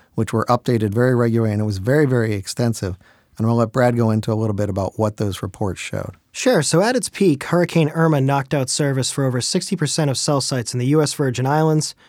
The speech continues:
Speaker 2: thirty percent of cell sites in Puerto Rico, and twenty-five percent of cell sites in Florida. Over seven point five million customers lost service in just Florida alone, and twenty-nine of the state's nine one one answering points,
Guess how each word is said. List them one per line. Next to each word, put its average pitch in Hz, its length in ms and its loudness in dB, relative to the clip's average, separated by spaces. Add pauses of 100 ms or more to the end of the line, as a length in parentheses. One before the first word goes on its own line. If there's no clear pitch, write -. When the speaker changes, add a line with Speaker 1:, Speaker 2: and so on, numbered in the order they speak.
(140)
Speaker 2:
thirty 196 200 4
percent 165 320 2
of 131 60 0
cell 147 200 2
sites 131 340 -2
in 123 100 -4
Puerto 139 240 0
Rico, 131 500 -2 (320)
and 135 100 -2
twenty-five 185 420 2
percent 143 280 -2
of 127 80 -2
cell 139 180 -2
sites 127 300 -4
in 117 60 -8
Florida. 113 540 0 (520)
Over 139 160 0
seven 220 320 2
point 185 240 0
five 156 240 0
million 165 320 4
customers 147 520 -4
lost 131 240 -2
service 135 280 -4
in 131 120 0
just 185 180 -2
Florida 175 320 4
alone, 131 500 2 (400)
and 147 120 -4
twenty-nine 190 400 4
of 151 80 -2
the 131 80 -2
state's 156 400 0
nine 151 240 2
one 165 160 4
one 156 160 2
answering 151 480 -2
points, - 480 -6